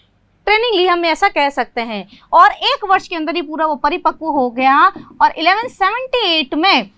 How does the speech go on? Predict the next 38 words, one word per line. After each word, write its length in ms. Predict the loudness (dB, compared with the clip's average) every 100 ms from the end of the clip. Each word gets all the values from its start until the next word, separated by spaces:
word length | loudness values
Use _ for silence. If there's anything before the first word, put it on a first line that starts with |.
| _ 0
वह 460 | 0 4 4 4 0 -14
इतना 400 | -10 -4 -2 -2
अच्छा 500 | -2 2 4 4 2 _ _
शासक 420 | 0 2 2 -2
बन 180 | -2 -2
गया 160 | 0 0
कि 120 | -2
उसको 240 | -4 -6
सारी 360 | 0 2 4 2
रणनीति 500 | -2 -4 -4 -6 -6
किस 160 | -8 -10
प्रकार 440 | -8 0 4 4 0 _ _ _ -2
कहाँ 200 | 2 0
युद्ध 260 | -2 -4
करना 240 | -2 0 -2
चाहिए, 240 | -2 -2
कैसे 540 | 0 -2 0 0 0 -4 _ _
अपना 200 | -4 -2 -2
संचालन 440 | -2 0 0 0
करना 280 | -2 0 -2
चाहिए, 340 | -4 -8 -6
वह 140 | -4 -6
सारी 360 | 0 2 2 -2
उसने 180 | -6 -6
सत्ता 300 | -6 -2 -2
जो 140 | -2
थी 120 | -6
अपने 200 | -8 -6 -8
हाथों 300 | -6 -6 -6
में 120 | -4
ले 140 | -6
ली। 120 | -6 -4
कब? 260 | 2 2 0 -8
इलेवन 340 | -6 -4 -8
सेवेंटी 480 | -8 -8 -8 -12 -12 -8 -6
एट 220 | -6 -8
में। 180 | -18 -20 _ _ _ _ _ _ -20 -20 _ _ -4
ओके, 220 | 0